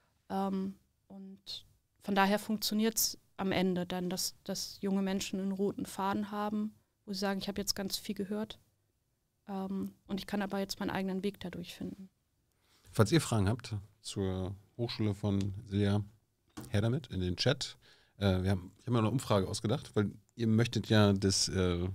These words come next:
Speaker 2: die Studierenden ernst genommen werden vom Bildungssystem. Und die Frage an euch ist, fühlt ihr euch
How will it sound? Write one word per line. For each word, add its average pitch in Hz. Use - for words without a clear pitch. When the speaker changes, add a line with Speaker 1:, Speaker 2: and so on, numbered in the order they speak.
Speaker 2:
die 95
Studierenden 92
ernst 92
genommen 78
werden 71
vom 90
Bildungssystem. 78
Und 98
die 87
Frage 101
an 87
euch 120
ist, 131
fühlt 147
ihr 147
euch 90